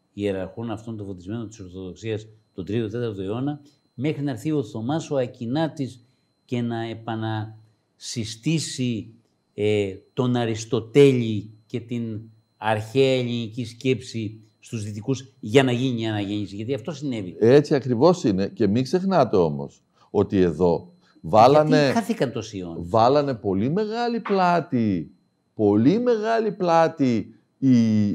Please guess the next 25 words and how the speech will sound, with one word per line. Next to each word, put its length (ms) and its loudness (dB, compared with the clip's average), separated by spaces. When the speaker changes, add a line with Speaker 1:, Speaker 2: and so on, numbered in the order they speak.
Speaker 2:
οι 200 2
πατέρες 560 6
της 100 -12
Εκκλησίας 580 0
και 160 4
οι 60 4
σοφοί 540 0
της 180 -2
Εκκλησίας, 520 2
διότι 240 2
όλοι 460 8
στην 160 -8
Εκκλησία 400 2
δεν 220 6
ήτανε 680 -2
Speaker 1:
Ήταν 260 0
Speaker 2:
και, 40 4
Speaker 1:
όλοι 100 4
Speaker 2:
και 60 2
Speaker 1:
σοφοί, 120 4
Speaker 2:
άνθρωποι. 360 4
Speaker 1:
προφανώς. 380 -8
Speaker 2:
Βάλανε 400 2
πλάτη 760 0
πότε; 540 0